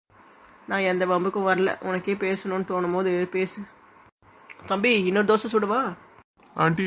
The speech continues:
Speaker 2: எனக்கு தோசை போதும் ஆண்டி, வயிறு ஃபுல்லா இருக்கு. நான் என் வீட்டுக்கு கிளம்புறேன். தம்பி, வீட்ல தான் யாரும் இல்லைன்றியே, நீ எங்க வீட்டுக்கு கிளம்ப போற? நீ இங்கே இரு, மத்தியானம் சாப்பாடும்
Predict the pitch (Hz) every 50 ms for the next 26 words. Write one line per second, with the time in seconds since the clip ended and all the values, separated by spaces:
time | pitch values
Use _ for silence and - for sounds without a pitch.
0 | 180 170 160 151 151 147 156 170 175 - 208 - 170 165 160 165 165 160 156 156
1 | 156 156 156 156 143 143 147 156 156 - 160 156 156 156 160 160 - - - -
2 | - - - - - - - - - - - - - - - - - - - _
3 | _ - - - - 175 170 165 156 147 151 175 170 185 165 160 147 147 147 156
4 | 147 147 139 139 - - - - - - - _ _ _ - - - - 190 170
5 | 185 208 185 151 127 143 190 220 - 185 185 196 180 170 165 175 185 185 175 160
6 | 151 147 160 156 156 151 156 160 156 151 175 190 180 175 175 - - 160 180 156
7 | 143 156 147 135 139 135 131 - - - - - - - - - - - 156 156
8 | 156 160 165 190 190 185 165 160 160 147 160 170 156 147 - 151 151 156 151 170
9 | 170 165 - 180 160 165 165 165 165 160 156 156